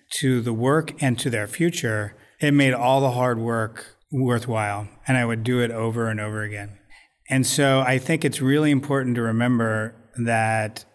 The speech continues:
the journey on project-based learning is not a, not necessarily an easy one,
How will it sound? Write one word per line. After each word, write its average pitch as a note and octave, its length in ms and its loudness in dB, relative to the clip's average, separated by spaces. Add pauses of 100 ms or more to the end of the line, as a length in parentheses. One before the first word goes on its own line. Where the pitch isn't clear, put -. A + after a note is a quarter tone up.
(120)
the B2+ 120 0
journey C#3+ 400 4
on B2 140 2
project-based A#2 520 -2
learning A2+ 580 -2 (240)
is B2+ 160 0
not D#3+ 200 4
a, C3+ 120 -2 (200)
not C#3+ 180 2
necessarily C3 680 0
an A#2 80 -8
easy B2 260 -2
one, G#2 360 -10